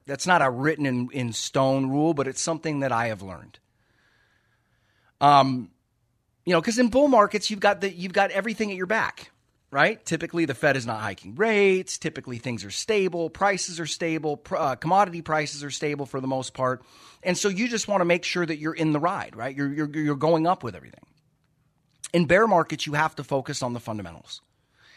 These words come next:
And, um, you know, you're s-, like I said, you're still looking at a market that's trading somewhere in the neighborhood of twenty-two, twenty-five times earnings, while earnings are dropping like a rock. So, I mean, if you look at,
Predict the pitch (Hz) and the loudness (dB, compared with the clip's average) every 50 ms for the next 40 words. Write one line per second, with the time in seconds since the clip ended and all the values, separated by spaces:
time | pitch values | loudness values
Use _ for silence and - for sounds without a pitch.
0 | - - - _ _ - 143 143 143 139 139 139 135 123 87 120 135 131 127 127 | -20 -20 -20 _ _ -4 0 2 4 4 4 2 0 -4 -4 -2 0 2 2 2
1 | 123 123 123 120 120 107 - _ _ _ _ _ _ _ _ _ _ _ _ _ | 0 0 -4 -6 -6 -10 -12 _ _ _ _ _ _ _ _ _ _ _ _ _
2 | _ _ _ _ _ _ _ _ _ _ _ _ _ _ _ _ _ _ _ _ | _ _ _ _ _ _ _ _ _ _ _ _ _ _ _ _ _ _ _ _
3 | _ _ 135 156 196 175 160 151 175 156 - - - - 147 151 - 180 165 - | _ _ -2 2 2 2 2 2 0 -2 -4 -4 -4 -4 -4 -4 -4 -4 -4 -4
4 | - 202 233 202 156 147 - - - 208 196 202 220 - 214 185 147 135 131 139 | -4 -4 -6 -6 -6 -6 -4 0 0 0 0 -2 -4 -4 -4 -4 -2 -2 -2 -2
5 | 180 233 - 196 - - 127 - - - 160 160 160 151 139 - - 165 180 180 | -2 -2 -4 -8 -12 -12 -14 -14 -8 -4 -4 -4 -2 -4 -4 -4 -4 -2 -2 0
6 | 175 170 156 143 139 147 160 160 147 127 123 - - 156 170 156 - 165 160 - | 0 0 0 0 -2 -2 -4 -4 -6 -6 -6 -6 -6 -4 -4 -4 -6 -8 -8 -6
7 | - 147 160 156 - 151 151 156 156 - 151 147 139 127 147 175 202 180 143 120 | -6 -6 -4 -4 -2 -2 -2 -2 -2 -4 -6 -6 -4 -4 -4 -4 -2 -2 -4 -4
8 | - - - - - _ - 139 147 143 147 160 170 190 185 165 131 147 123 123 | -6 -10 -20 -20 -10 _ 2 2 2 2 2 -2 -2 -2 -2 -4 -4 -6 -6 -2
9 | 135 147 160 165 175 165 151 139 123 120 110 107 127 143 127 87 - - - - | 0 0 0 0 -2 -2 -2 -2 -4 -4 -2 2 4 4 4 2 0 -6 -16 -20
10 | _ _ _ _ _ _ _ _ _ _ _ _ _ _ _ _ _ _ _ _ | _ _ _ _ _ _ _ _ _ _ _ _ _ _ _ _ _ _ _ _
11 | _ _ _ _ _ _ - - - 185 185 175 175 165 147 139 175 226 214 170 | _ _ _ _ _ _ -6 0 2 4 6 6 6 4 2 0 -2 -2 -2 2
12 | 160 196 233 233 - 196 160 | 4 4 4 4 2 -2 -6